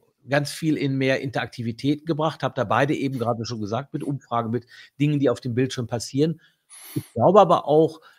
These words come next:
mit mehr Themen, wo sich auch die Teilnehmer untereinander einbringen können.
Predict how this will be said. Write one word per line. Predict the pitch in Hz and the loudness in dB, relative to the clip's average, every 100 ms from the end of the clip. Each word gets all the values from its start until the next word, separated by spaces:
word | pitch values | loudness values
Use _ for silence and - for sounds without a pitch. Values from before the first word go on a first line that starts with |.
| _ | _
mit | 143 143 139 - - _ _ - | 0 2 2 -4 -20 _ _ -12
mehr | 127 131 143 139 | -4 0 0 -2
Themen, | - 139 139 131 123 | -2 -2 0 -2 -4
wo | 120 131 | 0 0
sich | 117 127 123 - _ _ | 0 -2 -4 -14 _ _
auch | 135 - | -6 -4
die | 117 | -8
Teilnehmer | - 185 226 180 147 | -4 -2 0 2 0
untereinander | 147 139 135 170 151 90 | 0 -2 -4 -2 -2 -2
einbringen | 104 104 92 90 92 | -6 -8 -10 -10 -12
können. | - 78 76 | -14 -14 -16